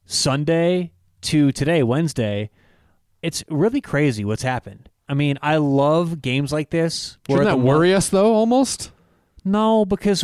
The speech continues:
Speaker 1: we know why. Like, I know what's happening. It's a power rankings decision against a, uh, scheme decision.
Speaker 2: Mm-hmm.
Speaker 1: Like, some people, my, uh, I think, I think you're probably in that camp,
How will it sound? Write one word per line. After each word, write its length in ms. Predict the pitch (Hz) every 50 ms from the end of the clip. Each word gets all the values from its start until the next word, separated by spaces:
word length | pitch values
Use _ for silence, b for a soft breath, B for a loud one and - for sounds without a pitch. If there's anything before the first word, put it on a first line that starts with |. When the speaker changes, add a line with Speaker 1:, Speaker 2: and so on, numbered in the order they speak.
| 196 - _
Speaker 1:
we 260 | - 170 180 214 240
know 200 | 226 214 185 156
why. 600 | 131 113 107 104 101 107 113 120 131 139 143 143 139
Like, 180 | 147 147 - -
I 180 | - 139 165 208
know 140 | 220 226 202
what's 260 | 160 143 143 135 -
happening. 400 | 127 110 107 - - 127 139 147
It's 180 | 147 143 - -
a 60 | 135
power 380 | - - 143 143 143 156 156
rankings 560 | 151 151 156 151 - 156 156 156 160 156 135 -
decision 640 | - 151 - - 151 147 131 147 156 160 165 170 - _ _ _ _ _ -
against 560 | 143 139 131 139 135 143 143 - - - - -
a, 800 | 139 131 135 135 131 131 127 127 123 123 120 120 123 120 120 - _ _ _ _ _ _ _ _ _ _ _ _ _ _ -
uh, 220 | 131 131 131 135
scheme 520 | 143 - - - - 220 220 170 113 98 98 -
decision. 560 | - 120 - - 120 101 95 92 92 107 - -
Speaker 2:
Mm-hmm. 200 | 117 107 107 104
Speaker 1:
Like, 160 | 135 139 -
some 340 | - - - 170 160 202 220
people, 520 | 196 190 190 185 175 175 165 170 175 - -
my, 320 | 139 127 131 147 165 165 - -
uh, 100 | 143 135 - _ -
I 240 | 139 139 175 202
think, 500 | 180 - - 120 110 110 113 120 - - -
I 120 | 127 123
think 240 | 127 147 143 120 -
you're 160 | 135 156 170
probably 240 | - 156 143 131 123
in 60 | 117
that 120 | 117 120 -
camp, 420 | - 120 113 110 110 113 - -